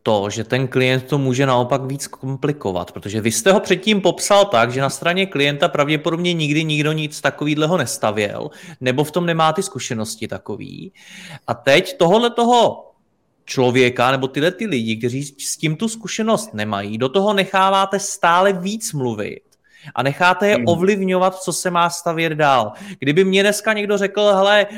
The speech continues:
Speaker 1: budeme stavět barák tak, jak ty si řekneš,“ tak já vlastně vůbec nebudu vědět, co udělat další, jak to má být a jaký jsou ty následující kroky.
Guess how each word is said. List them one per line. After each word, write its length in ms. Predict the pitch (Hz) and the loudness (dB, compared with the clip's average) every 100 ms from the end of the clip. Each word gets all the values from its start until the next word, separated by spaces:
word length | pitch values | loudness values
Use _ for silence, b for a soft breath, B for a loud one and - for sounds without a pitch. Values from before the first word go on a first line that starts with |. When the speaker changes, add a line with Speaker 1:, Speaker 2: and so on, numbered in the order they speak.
| 190 | -6
Speaker 1:
budeme 300 | 151 180 208 | -2 0 0
stavět 400 | 214 190 196 190 | -2 -2 0 0
barák 560 | 170 165 160 165 185 - | 2 4 4 4 2 -2
tak, 220 | 170 165 | -2 0
jak 160 | 185 | 0
ty 120 | 185 190 | 0 -4
si 140 | 202 | -2
řekneš,“ 760 | 160 120 117 107 151 247 - _ _ _ _ | -4 -4 -6 -8 -8 -12 -18 _ _ _ _
tak 180 | - 131 | -6 2
já 140 | 202 226 | 4 4
vlastně 300 | 226 226 240 | 2 -2 -6
vůbec 280 | 226 240 | -2 -2
nebudu 320 | 220 208 220 214 | -2 -2 -2 0
vědět, 500 | 208 185 202 214 214 - 185 - - - _ - | 0 2 2 2 0 -6 -10 -12 -20 -20 _ -2
co 100 | 208 | 0
udělat 500 | 202 190 220 220 190 | 0 2 4 4 4
další, 480 | 180 202 - 226 220 | 2 2 -2 -4 0
jak 200 | 190 - | -2 -2
to 100 | 202 | 0
má 240 | 202 196 | 2 2
být 500 | 170 170 180 226 - B 233 160 | 2 2 2 0 -6 B -18 -8
a 40 | 151 | -2
jaký 240 | 160 196 | -2 -2
jsou 160 | 196 208 | -4 -4
ty 120 | 208 | -2
následující 680 | 185 175 196 190 185 - 175 | -2 -2 -2 -2 -4 -8 -10
kroky. 420 | - 143 - - | -6 -6 -8 -20